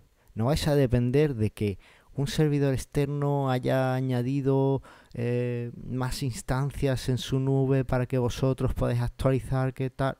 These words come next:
No, esto lo hacéis desde un servidor vuestro,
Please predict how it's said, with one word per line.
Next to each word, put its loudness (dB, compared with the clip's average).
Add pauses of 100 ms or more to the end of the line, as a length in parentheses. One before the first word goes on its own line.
No, -4 (180)
esto 2
lo 4
hacéis 2
desde 2
un 0
servidor 2
vuestro, 0